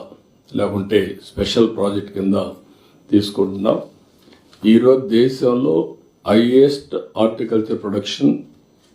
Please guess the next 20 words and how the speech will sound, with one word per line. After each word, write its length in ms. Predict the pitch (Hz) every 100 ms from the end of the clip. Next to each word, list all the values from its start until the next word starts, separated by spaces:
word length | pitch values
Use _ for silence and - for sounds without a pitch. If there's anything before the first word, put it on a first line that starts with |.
| _ 101
మనం 140 | 107 104
ఉత్పత్తి 320 | 101 - 101 -
చేయగలుగుతున్నాం. 640 | 98 90 85 - 85 82 - _ _ _ _ _ -
కానీ 180 | 117 113 104
మన 60 | 101 95
ఉద్దేశం 400 | 101 117 - 120 -
ప్రపంచంలోనే 800 | 95 117 113 107 101 101 101 98 85 - _ _ _ _ _ _ _ _ _ _ 101
హార్టికల్చర్ 920 | 110 110 - 127 - 117 113 - 110 90
హబ్‌గా 420 | 98 98 104 117 113 98
రాయలసీమ 600 | 101 104 104 - 104 104 -
తయారు 340 | 98 98 98 90 95
చేయాలని 480 | 95 95 95 117 - - - _ _ _ _ _ -
తొమ్మిది 300 | 113 117 104 104
జిల్లాలను 340 | 104 107 104 98
పెట్టుకున్నాం. 480 | - - 98 104 - - _ _ _ -
ఆ 20 | 101 -
తొమ్మిది 300 | 110 117 113 110
జిల్లాల్లో 480 | 113 113 113 110 95 - - _ _ _ -
వాటర్ 340 | 85 117 117 120
ఇవ్వడమే 340 | 113 110 107